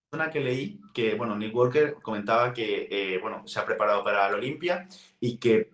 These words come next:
eh, a priori el, el precio económico, bueno, el, el premio económico que había le motivaba a salir en Arnold y podría salir bien, pero que iba a poner mucho, muy en riesgo su, su salud,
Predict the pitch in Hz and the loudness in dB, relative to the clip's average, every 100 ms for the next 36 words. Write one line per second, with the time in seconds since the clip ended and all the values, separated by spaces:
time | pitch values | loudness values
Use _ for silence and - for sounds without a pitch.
0 | _ - - - 110 101 98 98 113 127 | _ -16 -8 2 4 4 2 0 2 2
1 | 123 113 - - 104 101 117 120 - 117 | 2 -2 -4 -6 -6 -2 -2 -2 -4 -2
2 | 117 110 98 107 92 92 - 92 92 113 | -4 -2 -2 -2 -2 -6 -10 -10 -8 -8
3 | 117 110 117 113 104 101 104 110 - - | -6 -6 -6 -6 -2 2 4 4 2 -2
4 | - 101 101 104 110 98 78 95 98 107 | -6 -2 0 6 8 8 6 2 -2 -2
5 | 101 107 127 131 104 95 98 104 101 107 | 0 4 4 4 -2 -2 -2 0 -2 -4
6 | 101 107 127 147 - _ - 123 127 120 | -6 -4 -4 -4 -12 _ 0 2 4 2
7 | 117 117 117 113 110 120 98 113 113 110 | 0 0 -2 -4 -4 -6 -4 -2 -2 -2
8 | 117 110 104 110 104 98 92 113 107 110 | 0 0 -2 -2 0 -2 -2 -4 0 4
9 | - - | 4 2